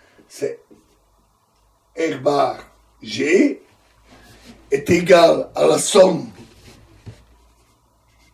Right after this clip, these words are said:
sur les forêts V fois le produit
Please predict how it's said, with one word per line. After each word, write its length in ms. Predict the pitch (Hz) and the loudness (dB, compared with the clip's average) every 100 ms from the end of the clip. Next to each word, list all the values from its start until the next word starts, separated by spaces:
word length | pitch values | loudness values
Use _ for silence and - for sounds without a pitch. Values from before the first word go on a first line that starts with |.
| _ _ _ _ _ _ _ _ - - _ - | _ _ _ _ _ _ _ _ -20 -20 _ -20
sur 200 | - - | -12 -4
les 140 | 135 | -4
forêts 400 | - 143 - 135 | -4 -4 -2 -2
V 640 | 113 113 139 170 269 294 - - - - - - - - | -4 -8 2 6 6 2 -8 -20 -20 -20 -20 -20 -20 -10
fois 240 | - 175 | 4 6
le 120 | 175 - | 6 2
produit 560 | - 175 175 196 165 | -2 -2 0 -2 -2